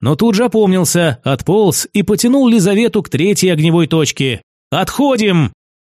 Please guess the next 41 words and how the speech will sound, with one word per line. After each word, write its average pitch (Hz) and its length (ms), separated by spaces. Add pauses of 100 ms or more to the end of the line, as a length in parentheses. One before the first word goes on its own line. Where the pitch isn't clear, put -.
Подхватив 165 580
пулемёт, 160 640
я 165 220
пригнулся 202 560
и 226 40
перебежал 196 500
к - 40
окопчику, 156 760
а 147 140
только 233 300
спрыгнул 220 480
в 175 60
него 175 420
и 135 100
хлопнуло. 151 800 (160)
Вроде 170 360
бы 185 120
и 196 40
ударной 196 420
волны 240 340
не 185 160
было, 147 400
и 143 120
звук 220 360
не 185 100
оглушил, 180 640
только 208 300
вот 233 140
деревья 233 500
вблизи 202 380
нашей 196 340
прежней 190 400
позиции 185 600
перемололо 196 680
не 185 160
в - 80
щепки 233 440
даже, 151 540
а 165 160
в - 80
труху. 202 600